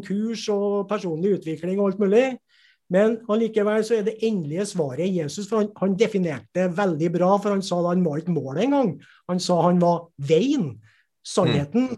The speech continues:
Speaker 1: og livet. Så sannheten er en person. Det er litt fascinerende.
Speaker 2: Det der er jo noe som jeg også diskuterer med, med prester som er veldig, veldig liberale, eh, og, og, og som liksom holder på med litt sånn der rosa kristendom, der alt, alt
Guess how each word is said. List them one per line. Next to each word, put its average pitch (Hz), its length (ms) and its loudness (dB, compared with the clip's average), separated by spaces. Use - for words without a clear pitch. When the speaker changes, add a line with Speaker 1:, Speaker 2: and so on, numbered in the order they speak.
Speaker 1:
og 180 200 2
livet. 147 360 0
Så 220 100 2
sannheten 139 560 -4
er 156 260 -2
en 196 140 -2
person. 233 540 -2
Det 165 120 -2
er 165 140 -4
litt 147 160 -6
fascinerende. 110 400 -10
Speaker 2:
Det 143 140 4
der 165 100 6
er 127 140 8
jo 156 80 4
noe 170 100 6
som 170 160 0
jeg 156 80 6
også 165 220 6
diskuterer 175 520 4
med, 147 220 2
med 156 220 0
prester 226 480 0
som 135 160 -4
er 143 100 2
veldig, 160 320 2
veldig 147 300 0
liberale, 139 560 4
eh, 117 360 4
og, 131 320 4
og, 131 380 2
og 131 240 2
som 131 160 0
liksom 139 260 -2
holder 135 240 2
på 147 160 2
med 131 140 2
litt 131 140 2
sånn 139 180 0
der 123 180 2
rosa 139 320 0
kristendom, 110 640 0
der 110 160 2
alt, 127 320 2
alt 131 220 4